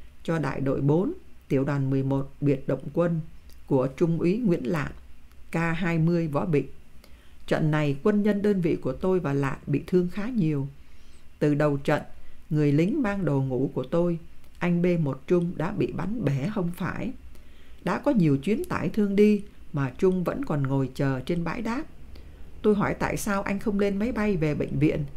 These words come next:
Anh phân bua: "Em chờ xem có ai bàn giao đồ ngủ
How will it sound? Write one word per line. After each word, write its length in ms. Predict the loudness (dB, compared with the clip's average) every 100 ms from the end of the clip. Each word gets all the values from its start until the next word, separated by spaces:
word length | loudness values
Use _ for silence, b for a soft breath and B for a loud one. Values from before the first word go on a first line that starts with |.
| B B B
Anh 140 | 0 0
phân 320 | 2 2 4
bua: 260 | 4 4 -2 B B -10 -12 -14 -16 -16 b b b b b b b -2
"Em 220 | 4 4 6
chờ 260 | 6 8
xem 340 | 6 2 0 0
có 160 | -2
ai 260 | 0 0 0
bàn 300 | 0 0 0
giao 220 | 0 0
đồ 240 | 2 2 4
ngủ 360 | 2 2 2